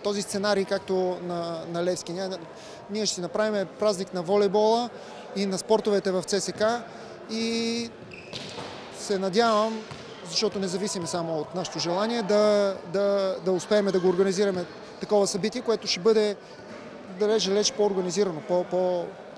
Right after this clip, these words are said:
по-сценарно организирано. Но искам тук да, да, отново да припомня на,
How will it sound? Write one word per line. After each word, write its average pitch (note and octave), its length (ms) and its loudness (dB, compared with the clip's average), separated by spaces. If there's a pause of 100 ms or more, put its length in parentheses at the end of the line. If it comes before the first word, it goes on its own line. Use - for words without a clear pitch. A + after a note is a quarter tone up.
(120)
по-сценарно F#3 1120 -2 (140)
организирано. D#3+ 560 -4 (560)
Но F#3 80 0
искам A3+ 200 -2
тук B3 220 2
да, A3 400 6 (100)
да, G3 280 0 (1600)
отново G#3+ 340 2
да A3 80 2
припомня G#3+ 460 0
на, F3+ 280 -2